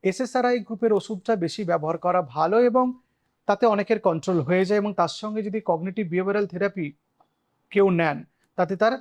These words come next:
রোগটা অনেকটা কন্ট্রোলে থাকবে। অ্যাংজাইটি ডিসঅর্ডার সেরে যায় না, এটাকে আপনি নিয়ন্ত্রণ করতে পারেন জীবনশৈলী পরিবর্তনের মাধ্যমে, ওষুধ বিষুধের মাধ্যমে, কিন্তু কখন কখনো ট্রিগার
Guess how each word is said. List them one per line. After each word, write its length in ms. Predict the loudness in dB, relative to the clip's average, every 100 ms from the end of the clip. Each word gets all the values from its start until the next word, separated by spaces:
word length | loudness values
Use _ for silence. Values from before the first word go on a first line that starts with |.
| -8 _ _ _ _ _
রোগটা 340 | 2 2 4 2
অনেকটা 260 | 2 0
কন্ট্রোলে 460 | -2 0 -2 -2 -2
থাকবে। 320 | -2 -2 -2
অ্যাংজাইটি 440 | 0 -2 0 -2 -2
ডিসঅর্ডার 400 | -4 -2 0 0
সেরে 420 | -2 -2 0 2
যায় 220 | 2 0
না, 180 | -4 -18 _ _ _
এটাকে 240 | -4 -2
আপনি 160 | 0 -2
নিয়ন্ত্রণ 580 | -2 0 0 0 -4 -2
করতে 280 | -2 -2 2
পারেন 280 | 2 2
জীবনশৈলী 520 | 0 -2 -2 -2 -4 0
পরিবর্তনের 640 | -2 0 -2 -2 -4 0
মাধ্যমে, 440 | -2 -2 -2 -2 -8 _ _
ওষুধ 300 | 0 0 -2 -2
বিষুধের 420 | -4 -2 0 2
মাধ্যমে, 480 | 0 0 -2 -2 -6 _ _
কিন্তু 200 | -4 -2 0
কখন 300 | 0 0 0
কখনো 260 | 0 0
ট্রিগার 380 | -2 -6 0 2